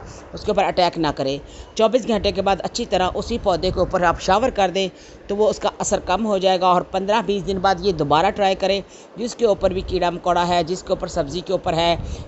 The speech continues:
टमाटर के ऊपर है या हरी मिर्च के ऊपर है, किसी के ऊपर भी है, तो आराम से ये साफ़ हो जाएगा। आपको कोई सूंडी वगैरह इसके ऊपर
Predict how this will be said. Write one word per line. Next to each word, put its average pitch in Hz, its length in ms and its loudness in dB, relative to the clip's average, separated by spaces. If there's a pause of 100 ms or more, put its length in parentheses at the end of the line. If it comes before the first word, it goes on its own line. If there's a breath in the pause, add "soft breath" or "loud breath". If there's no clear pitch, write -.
टमाटर 180 320 2
के 190 120 -4
ऊपर 180 260 -2
है 170 380 2
या 175 360 4 (340 loud breath)
हरी 190 200 4
मिर्च 190 260 -2
के 214 100 0
ऊपर 190 200 0
है, 180 140 2
किसी 269 320 -4
के 233 100 -2
ऊपर 190 240 4
भी 180 120 2
है, 156 200 4 (400 loud breath)
तो 202 80 0
आराम 208 340 4
से 208 140 -2
ये 196 200 0
साफ़ 170 260 0
हो 175 140 2
जाएगा। 160 420 2 (320 loud breath)
आपको 175 340 2 (100)
कोई 220 280 0
सूंडी 190 360 -2
वगैरह 180 260 2
इसके 139 260 -2
ऊपर 170 260 0